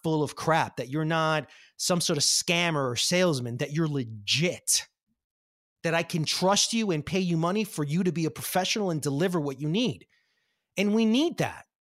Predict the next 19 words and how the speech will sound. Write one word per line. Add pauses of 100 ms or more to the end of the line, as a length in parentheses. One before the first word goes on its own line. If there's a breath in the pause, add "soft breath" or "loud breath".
(640)
When
we
don't
have
that, (1000)
then (880)
<sighs>
the
noise
is
overwhelming (840)
and
people
can't
discern
who,
what,
or
what.